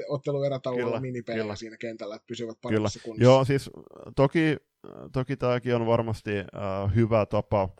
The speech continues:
Speaker 2: olla siellä työkalupakissa mukana, mut niin kuin sanottu, niin miesvartiointi tai mie-, miesmerkki, naismerkki, miten haluatte, haluttekaan sen nyt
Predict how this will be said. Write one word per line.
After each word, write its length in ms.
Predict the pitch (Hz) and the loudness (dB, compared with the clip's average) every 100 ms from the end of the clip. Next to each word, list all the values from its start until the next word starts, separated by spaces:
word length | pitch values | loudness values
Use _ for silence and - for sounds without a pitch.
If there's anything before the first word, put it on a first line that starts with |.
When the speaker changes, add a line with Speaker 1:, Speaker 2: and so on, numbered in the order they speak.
| _ | _
Speaker 2:
olla 240 | 104 104 98 | 2 2 0
siellä 360 | - 95 95 - | -4 -4 -4 -4
työkalupakissa 760 | - 110 95 95 98 - 104 110 | 0 0 0 -2 -4 -8 -8 -8
mukana, 360 | 117 127 107 | -4 -2 -2
mut 160 | 101 95 | -2 -4
niin 140 | 101 | -4
kuin 80 | 95 | -2
sanottu, 440 | 104 104 104 104 | -2 -4 -4 -6
niin 120 | 95 95 | -6 -4
miesvartiointi 720 | 98 92 95 - 92 92 90 | -6 -4 -6 -4 -6 -6 -4
tai 160 | 95 | -4
mie-, 220 | 95 101 104 - - - | -2 -4 -6 -14 -12 -2
miesmerkki, 520 | 131 123 120 110 113 | 0 0 -2 -4 -2
naismerkki, 640 | 113 107 104 101 - 98 - _ _ _ _ | -2 -2 -4 -6 -4 -6 -6 _ _ _ _
miten 320 | - 101 101 | -6 -2 -2
haluatte, 420 | 95 101 98 - 104 | 0 2 0 -2 -2
haluttekaan 540 | 113 113 - 95 95 | 2 0 0 -6 -4
sen 180 | 95 | -6
nyt 120 | 95 | -6